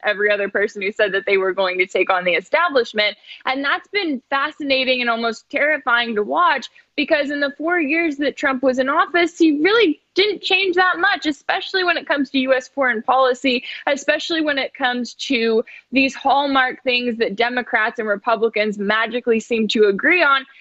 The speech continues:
He didn't make any meaningful, lasting changes in those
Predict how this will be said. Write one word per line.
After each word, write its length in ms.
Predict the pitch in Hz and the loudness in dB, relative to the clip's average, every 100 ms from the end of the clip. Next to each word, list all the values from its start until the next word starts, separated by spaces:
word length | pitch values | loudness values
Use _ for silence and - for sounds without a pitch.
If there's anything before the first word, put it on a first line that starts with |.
| _ | _
He 180 | 302 359 | 0 0
didn't 300 | 440 370 311 | 0 -2 -4
make 280 | 349 349 - | -4 -6 -6
any 420 | - 294 311 294 240 | -4 -2 -2 -2 -2
meaningful, 800 | 240 262 294 311 302 302 285 220 | 0 2 2 2 0 0 0 2
lasting 540 | 220 254 - 254 240 | 0 -2 -4 0 0
changes 600 | - 294 294 262 247 226 | 0 0 2 4 4 4
in 180 | 214 220 | 2 2
those 240 | 202 214 | 2 0